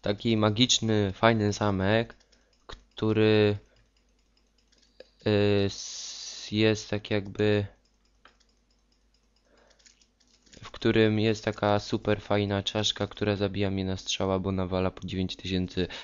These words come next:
sześćset sześćdziesiąt sześć, o ile się nie mylę. Kurde, ile tu jest ich pełno normalnie.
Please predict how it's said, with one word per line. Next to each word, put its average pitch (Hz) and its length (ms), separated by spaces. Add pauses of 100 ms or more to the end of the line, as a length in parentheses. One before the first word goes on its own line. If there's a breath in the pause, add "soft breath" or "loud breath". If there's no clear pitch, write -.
sześćset 107 400
sześćdziesiąt 92 500
sześć, 95 320
o - 20
ile 87 160
się - 140
nie 90 80
mylę. 87 260 (1600)
Kurde, 98 800
ile 87 240
tu - 160
jest 90 300
ich - 120
pełno 90 360
normalnie. 90 540